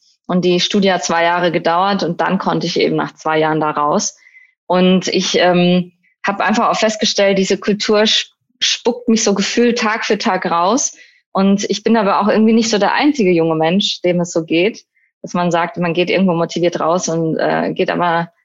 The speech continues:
nach ein paar Wochen, Monaten oder Jahren auch völlig frustriert aus einer Organisation wieder raus. Und, ähm, da habe ich damals so tatsächlich auch angefangen, in zweitausendvierzehn einen Blog zu schreiben, wie es damals so üblich war, und war ganz überrascht, dass es Rückmeldungen gegeben hat.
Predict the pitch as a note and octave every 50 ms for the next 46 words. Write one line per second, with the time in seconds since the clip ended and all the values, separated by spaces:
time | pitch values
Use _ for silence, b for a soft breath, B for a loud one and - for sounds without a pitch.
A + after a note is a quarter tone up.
0 | _ - E3+ F3+ F#3+ F#3 F3 F#3+ F#3 F3 F3 F#3+ F#3+ G3+ G3+ F3 F3 F#3 G3 G3
1 | F#3 F3+ - F#3 F3+ E3+ - - E3 F3 F3 E3+ E3+ E3 E3+ F3+ F#3 F3 - E3+
2 | E3+ - F#3 F3 F#3+ - - F3+ F3+ - - - F3+ F#3 - - F3+ F3 E3+ F3
3 | F3 - D#3+ E3 E3 E3+ - - D#3+ D#3 - - E3 E3 E3+ E3 D#3 C#3+ C#3 C#3
4 | C#3+ C#3+ C#3+ - b b b b b b b b b b _ _ - F3 E3 E3
5 | E3+ E3+ E3 D#3+ - - D3+ D#3+ E3 E3 E3 E3 D3+ D#3+ - E3 D#3+ E3 E3+ F3
6 | F#3 F#3 E3+ F3+ E3+ - F3 E3+ F#3 F#3+ - - F3+ F3 - G3 F#3 - G#3 G#3
7 | G3+ G3 E3+ F3 - - A#3+ C4+ B3+ C4 - F#3 G3 G#3 G#3 G3 - - F#3+ G3
8 | - F#3+ F#3+ - G3 G3+ G#3 G3+ G3+ - G3 F#3 F3 F3 E3 E3 F#3 G#3 G3+ -
9 | _ - - G3+ G3+ - - G3 - - G#3+ A#3 G#3+ G#3+ A3+ G#3 D3+ E3+ F#3+ -
10 | - F3 F3 F3+ F3+ F3 F3+ F3 - D#3+ E3+ G#3+ G#3+ G#3 G3+ G3+ - F#3 F#3 F#3
11 | F#3+ F#3+ B B B B B B B B _ _ F#3 F#3 E3 F3+ F3+ F#3 F#3 G#3+
12 | G#3 G#3 F3+ F3 E3+ F3 F#3 F3 - F#3+ F#3+ - F3 - G#3 B3 A#3+ A3+ G3+ G3+
13 | G3 G3 G3 F#3+ G3 F#3+ G3 G3 G3 F#3 F#3+ G3 G3 F#3+ F#3 F#3 F#3